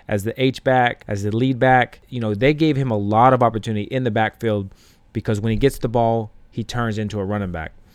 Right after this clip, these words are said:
Once the ball's in his hands, he shows great field vision. His awareness is top-notch. He seems to be at a sense when he's about to get hit and he secures the football. He has great foot quickness.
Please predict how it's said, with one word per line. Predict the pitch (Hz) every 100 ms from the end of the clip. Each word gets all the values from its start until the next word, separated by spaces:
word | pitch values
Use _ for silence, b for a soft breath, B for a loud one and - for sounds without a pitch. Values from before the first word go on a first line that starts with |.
| -
Once | 117 135 170
the | -
ball's | 135 139 135
in | 123
his | 110 -
hands, | 202 233 139 117 107 - _ -
he | 117
shows | 139 107
great | 127 135
field | - 127 117
vision. | 127 120 127 117 b b
His | 123
awareness | 110 117 127 131 127 113
is | -
top-notch. | 120 120 127 120 120 - - b
He | 156
seems | 147 - 208 233
to | 226
be | 170
at | 160
a | 139
sense | - - 156 147 - -
when | 131
he's | 131 120
about | 110 135 160
to | 170
get | 160
hit | 143
and | 139
he | 117
secures | 117 - 131 123
the |
football. | 113 117 - 92 87 _ _
He | 135
has | 135 117
great | 113 147 165
foot | - 156 147
quickness. | - 151 147 143